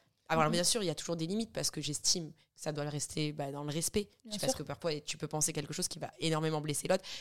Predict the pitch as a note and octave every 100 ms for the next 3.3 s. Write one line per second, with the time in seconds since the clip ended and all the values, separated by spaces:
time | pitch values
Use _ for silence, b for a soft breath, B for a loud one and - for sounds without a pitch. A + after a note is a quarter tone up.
0 | B - E3 D3+ - - _ - D#3 -
1 | F#3 E3 D3+ D3 F#3+ - b b D3+ C#3
2 | D3 D#3 C#3+ C#3+ E3+ D3+ D3 D3 D3 C#3+
3 | - D#3